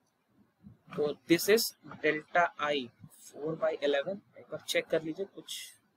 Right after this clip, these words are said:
this has to be, mm, twenty, uh, nine is eighteen, eighteen, nineteen, twenty, twenty six, this is twenty six, four upon eleven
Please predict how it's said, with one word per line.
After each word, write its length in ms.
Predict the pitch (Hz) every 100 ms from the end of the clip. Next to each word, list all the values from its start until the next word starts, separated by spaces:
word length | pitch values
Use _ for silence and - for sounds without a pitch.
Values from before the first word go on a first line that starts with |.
| _ _ _ _ _ _ _ -
this 220 | 170 -
has 220 | 165 156 -
to 80 | 160 160
be, 380 | 185 165 202 - _ _ -
mm, 460 | 160 151 160 185 196 _ _ - 160 - _
twenty, 220 | 156 160
uh, 360 | 170 - - 147
nine 160 | 151 156
is 100 | 156
eighteen, 360 | 156 151 170 160
eighteen, 280 | 143 165 165 _ _ _ 156
nineteen, 320 | 151 156 160
twenty, 240 | 156 151 170
twenty 300 | 160 147 -
six, 260 | 165 175 165 151
this 140 | -
is 120 | 165 -
twenty 240 | 143 147
six, 420 | - 196 220 - - _ _ _ _ _ _ _
four 240 | 143 156
upon 380 | 160 - 156 160
eleven 480 | 135 131 135 185